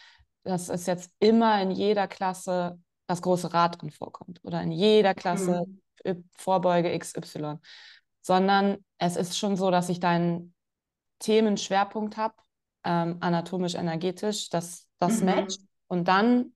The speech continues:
Speaker 1: bereite ich den Körper entsprechend drauf vor. Da bra-, bra-, ist es auch nicht immer, dass es da eine Peak-Asana gibt, sondern einfach das Thema vielleicht Rückbeugen. Und
Speaker 2: Mhm.
Speaker 1: dann, ähm,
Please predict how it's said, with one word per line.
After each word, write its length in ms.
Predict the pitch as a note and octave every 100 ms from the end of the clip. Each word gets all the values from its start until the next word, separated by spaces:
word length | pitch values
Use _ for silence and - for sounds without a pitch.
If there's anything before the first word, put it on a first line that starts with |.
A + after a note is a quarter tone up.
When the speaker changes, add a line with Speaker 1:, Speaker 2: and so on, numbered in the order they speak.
| _
Speaker 1:
bereite 380 | F3+ E3 F#3 G3
ich 60 | F3
den 140 | F3+
Körper 280 | F3 F3+ F3
entsprechend 420 | E3+ F3 E3+ E3+
drauf 180 | D#3+ D#3
vor. 460 | - E3 G3 C#4 - _ - - _ _ _
Da 100 | F3+
bra-, 160 | F3+ F#3
bra-, 240 | F#3 F#3
ist 140 | G3+ F#3+
es 120 | G3
auch 160 | F3
nicht 160 | F3 F#3
immer, 180 | F#3+ F3+
dass 120 | F3
es 80 | F3
da 80 | F#3
eine 400 | - E3+ F3+ F3
Peak-Asana 680 | F3 A#3+ B3 F#3+ F#3 E3+ E3+
gibt, 220 | E3 E3
sondern 260 | F#3 F3+ F3
einfach 360 | - G#3 G#3+
das 200 | G#3 G3+
Thema 280 | - G#3+ G#3+
vielleicht 340 | G#3+ A3 A3 -
Rückbeugen. 640 | G3 - D#3 E3+ - F3 - - - _ _
Und 140 | - F3+
Speaker 2:
Mhm. 60 | E3+
Speaker 1:
dann, 300 | E3 F#3+ G#3+ - -
ähm, 520 | G#3 G3 G3+ G3+ G3+